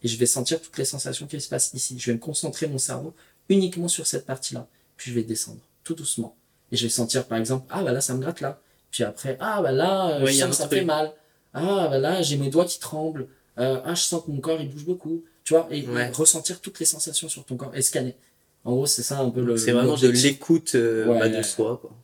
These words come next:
Speaker 1: Exactement.
Speaker 2: Tout simplement.
Speaker 1: C'est comme les gens, tu sais, qui s'enferment pendant sept jours et qui se mettent un masque et qui restent dans le noir.
Speaker 2: Ouais.
Speaker 1: Ça, ça, c'est un truc, moi, je vais le faire là très bientôt, d'ailleurs, c'est un petit métier,
Speaker 2: Ah,
Speaker 1: un truc
Speaker 2: non,
Speaker 1: que
Speaker 2: notre challenge.
Speaker 1: Ah, mais de ouf.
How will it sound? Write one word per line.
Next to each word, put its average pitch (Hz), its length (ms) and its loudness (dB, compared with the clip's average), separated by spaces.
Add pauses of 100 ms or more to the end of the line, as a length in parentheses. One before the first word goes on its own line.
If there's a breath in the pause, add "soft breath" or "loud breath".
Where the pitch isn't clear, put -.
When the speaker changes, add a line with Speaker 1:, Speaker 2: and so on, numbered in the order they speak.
Speaker 1:
Exactement. 127 500 0
Speaker 2:
Tout 131 120 4
simplement. - 80 2
Speaker 1:
C'est 131 80 2
comme 175 240 6
les 135 80 4
gens, 156 160 2
tu - 80 0
sais, 180 120 4
qui 135 140 -6
s'enferment 139 400 0
pendant 120 200 0
sept 123 200 2
jours 147 260 4
et 117 80 2
qui - 120 -8
se 127 140 -2
mettent - 140 2
un 123 80 4
masque 147 240 0
et 120 40 0
qui - 160 -4
restent 123 160 4
dans 120 100 4
le 120 60 4
noir. 123 280 -2 (600)
Speaker 2:
Ouais. 120 180 6
Speaker 1:
Ça, 120 160 4
ça, 139 260 4
c'est 127 120 0
un 120 80 2
truc, 143 240 -6
moi, 120 120 6
je 110 100 -2
vais 120 60 6
le 117 40 -4
faire 135 220 0
là 113 80 -2
très 110 180 -8
bientôt, 113 240 -6
d'ailleurs, 117 320 0
c'est - 120 -10
un 95 200 -14 (140)
petit - 120 -8
métier, 110 300 0
Speaker 2:
Ah, 120 200 2
Speaker 1:
un 151 40 6
truc 156 120 6
Speaker 2:
non, 156 220 8
Speaker 1:
que 156 40 8
Speaker 2:
notre 160 180 6
challenge. 151 460 8
Speaker 1:
Ah, 120 260 6
mais 110 120 0
de 110 260 -2
ouf. - 240 -4